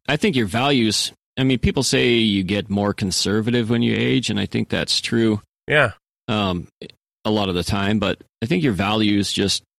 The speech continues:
Speaker 1: change, whether it's in any particular direction as you age. Like, uh,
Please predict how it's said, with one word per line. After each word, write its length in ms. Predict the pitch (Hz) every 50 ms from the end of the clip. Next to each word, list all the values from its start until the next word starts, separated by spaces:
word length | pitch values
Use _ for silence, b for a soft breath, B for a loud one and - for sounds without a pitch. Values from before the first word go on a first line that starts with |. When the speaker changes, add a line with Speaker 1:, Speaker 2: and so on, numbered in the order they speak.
| _ -
Speaker 1:
change, 520 | - 107 98 95 101 101 98 - - - _ _ _ _ _
whether 340 | - - 107 107 101 104 98
it's 300 | 98 95 - - - - _ _ _ _ _ _ _ _ _ _ _ _ _ _ - - - - -
in 160 | 101 101 90
any 240 | 82 90 120 156 143
particular 600 | - - 92 85 - 98 90 - 98 92 92 92
direction 420 | 90 92 92 90 95 - - 95
as 180 | 98 92 90 90
you 100 | 95 90 78
age. 400 | 92 98 95 98 98 98 - 87
Like, 260 | 82 87 87 - - -
uh, 440 | - - - _ _ - - -